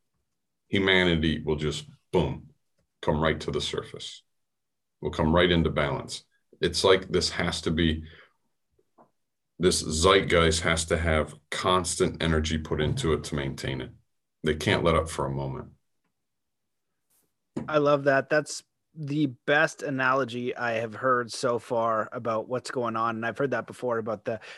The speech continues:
Speaker 2: the propaganda and, and the clamping down and just
Speaker 1: Yeah.
Speaker 2: using every tool that they have to make this work. And so that's a really, uh, just a very beautiful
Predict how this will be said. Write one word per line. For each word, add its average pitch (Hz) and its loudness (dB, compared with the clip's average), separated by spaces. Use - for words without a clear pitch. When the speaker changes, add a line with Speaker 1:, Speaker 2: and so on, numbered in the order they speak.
Speaker 2:
the 135 -6
propaganda 147 0
and, 135 -4
and 127 -6
the 113 -10
clamping 147 -2
down 135 0
and 117 -6
just 127 -8
Speaker 1:
Yeah. 151 -2
Speaker 2:
using 135 -2
every 170 -2
tool 160 -2
that 127 -4
they 117 -2
have 127 2
to 147 -4
make 143 0
this 127 -2
work. 143 4
And 117 -4
so 131 0
that's 151 2
a 135 2
really, 127 0
uh, 107 -2
just 143 -6
a 117 0
very 143 2
beautiful 120 -4